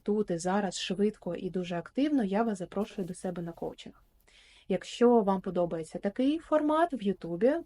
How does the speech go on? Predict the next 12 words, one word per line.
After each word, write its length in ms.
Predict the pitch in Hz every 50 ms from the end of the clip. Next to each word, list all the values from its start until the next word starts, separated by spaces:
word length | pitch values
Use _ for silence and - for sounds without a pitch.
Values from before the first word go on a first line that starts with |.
| _ _ _ _
то 220 | - 196 190 190
напишіть 420 | 190 196 196 247 233 - 370 359 254
мені 200 | 240 220 208 202
у 60 | 185
коментарях, 600 | - - 190 190 190 190 - 202 214 254 294 311
що 380 | - - - - - 196 190 196 _ _
я 260 | 202 196 202 190 180
хочу 360 | - _ 185 165 160 - -
навчитися 680 | 170 180 196 - - - 269 277 - 311 - - 330 320 320
змінювати 600 | 269 214 208 202 196 202 202 208 214 214 - -
свій 260 | - - - 185 180 180
стан. 340 | - _ - - - 202